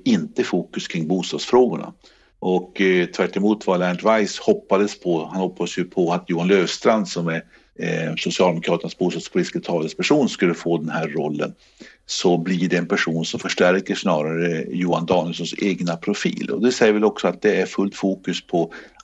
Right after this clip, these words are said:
arbetslivskriminaliteten, vilket säger positivt, men, eh, det är inte fokus på bostadsfrågorna.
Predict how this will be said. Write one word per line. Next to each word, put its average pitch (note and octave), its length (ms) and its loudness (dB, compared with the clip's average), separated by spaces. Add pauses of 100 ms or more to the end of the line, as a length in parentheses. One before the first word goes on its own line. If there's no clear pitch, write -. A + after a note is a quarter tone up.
arbetslivskriminaliteten, E2+ 1200 0
vilket D#3 240 2
säger E3+ 300 2
positivt, - 720 -6 (320)
men, F2 420 0
eh, E2 200 0
det D2+ 180 -2
är F2+ 40 2
inte E2+ 280 -2
fokus - 360 -4
på E2+ 80 -4
bostadsfrågorna. F2 840 0